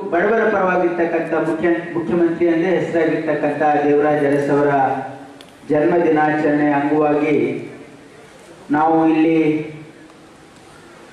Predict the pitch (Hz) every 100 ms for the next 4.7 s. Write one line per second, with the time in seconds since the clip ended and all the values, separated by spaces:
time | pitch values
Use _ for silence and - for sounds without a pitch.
0 | - - - 180 190 - 160 165 170 220
1 | 220 214 196 175 175 175 170 170 160 156
2 | 147 147 143 131 123 123 - - - 156
3 | 170 185 180 170 170 170 165 156 156 151
4 | - 151 139 147 143 143 139